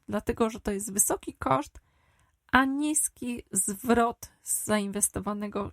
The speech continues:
czasu. Od początku nagrywałbym więcej odcinków na zapas, by uniknąć stresu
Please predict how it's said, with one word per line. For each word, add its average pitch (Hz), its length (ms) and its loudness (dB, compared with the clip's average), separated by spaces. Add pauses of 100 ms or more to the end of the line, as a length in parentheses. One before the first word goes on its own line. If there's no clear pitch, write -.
(100)
czasu. - 480 -2 (1300)
Od 240 200 6 (300)
początku 302 640 0
nagrywałbym 233 680 -2
więcej 254 360 -6
odcinków - 560 -6
na 208 180 -4
zapas, - 460 -2 (460)
by 202 140 0
uniknąć 240 600 -4
stresu 220 680 -2